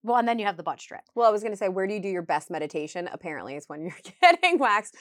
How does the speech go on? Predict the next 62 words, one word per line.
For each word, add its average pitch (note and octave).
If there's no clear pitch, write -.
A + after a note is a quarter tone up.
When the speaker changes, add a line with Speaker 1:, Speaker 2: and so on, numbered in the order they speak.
Speaker 2:
You're, G#3+
like, G3+
inhaling F3+
and E3
exhaling, E3+
count E3+
of D#3+
two, F3
count F3
in, D#3+
two, E3+
count D#3+
out. C#3+
Speaker 1:
Yeah. D3
Speaker 2:
You're G3+
just -
<laughs> -
like, D4
"I G3
could F3+
do D#3+
this." D#3+
Speaker 1:
You A3+
know, F#3+
you're F3+
just F#3+
like, -
"Oh -
my -
God. -
Oh A3+
my A3+
Speaker 2:
Uh-huh. F#3
Speaker 1:
God. E3+
How B3
many A#3
more G#3
strips? -
How A#3
many A3
more G3
strips?" -
Right? F3
Like, F3
you're F3+
praying E4+
for C#4
it C4+
to B3+
be A3+
over. G#3
Speaker 2:
Yeah, -
it's -
bad. D2+
Speaker 1:
And C#4
then, F4
then F4
they're E4+
like, E4+
"Okay, F#4+
I'll C4
see." -